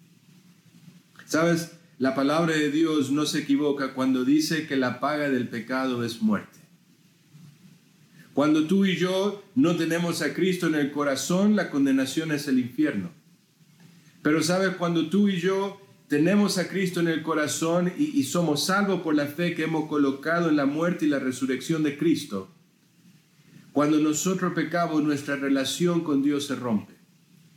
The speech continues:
Nuestra comunión con Él se rompe. Y allí nosotros nos encontramos en situaciones donde a pesar de que Dios permanece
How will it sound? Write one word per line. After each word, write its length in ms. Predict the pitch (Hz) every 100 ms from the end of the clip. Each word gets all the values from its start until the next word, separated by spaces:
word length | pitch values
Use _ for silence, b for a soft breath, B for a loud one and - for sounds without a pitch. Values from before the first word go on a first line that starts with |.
| - _ - -
Nuestra 380 | 143 151 156 -
comunión 560 | 160 156 156 185 202 185
con 200 | 151 147
Él 160 | 135
se 140 | 131 117
rompe. 400 | 107 90 - - _ _ _ - _ _ _ B B B 127
Y 100 | 160
allí 380 | 156 165 214
nosotros 480 | 202 175 196 190 190
nos 220 | 180 165
encontramos 800 | 170 156 156 151 165 190 196 170
en 100 | 170
situaciones 840 | - 151 143 139 - 202 196 190 151
donde 240 | 156 151
a 100 | 147
pesar 500 | 151 147 180 196 196
de 160 | 185 170
que 120 | 151
Dios 380 | 151 180 196 185
permanece 1000 | 160 147 147 156 175 175 143 123 117